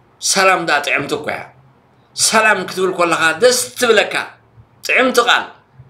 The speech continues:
ኣይኮነም ዶ ሰብ ወዲ ሰብ እንስሳታት ዘገዳም እንስሳታት ዘቤት እውን ንሰላም ይናፍቕዋን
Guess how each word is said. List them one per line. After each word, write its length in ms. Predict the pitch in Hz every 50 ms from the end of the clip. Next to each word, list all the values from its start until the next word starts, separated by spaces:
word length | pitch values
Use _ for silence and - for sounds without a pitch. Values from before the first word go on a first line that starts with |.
| - -
ኣይኮነም 400 | 135 131 127 156 160 170 175 170
ዶ 60 | 160 160
ሰብ 200 | 156 - 170 160 156
ወዲ 200 | 151 147 143 139
ሰብ 220 | - - 175 175 170 - - - - - _ _ _ _ _ _ _ _ _ -
እንስሳታት 680 | 143 139 135 - 151 143 - 151 147 143 143 151 139 123
ዘገዳም 440 | 131 143 131 139 127 135 139 139 139 131 127 - _ - - - -
እንስሳታት 640 | - 151 147 147 - 175 160 151 151 160 151 151 - -
ዘቤት 360 | 135 139 151 147 147 147 139 139
እውን 160 | 139 139 139 139 135 - - - - _ -
ንሰላም 540 | 120 135 131 - 156 147 143 139 135 127 123 120 127 123 - - - -
ይናፍቕዋን 720 | 131 143 147 143 139 - 143 131 143 139 139 139 135 127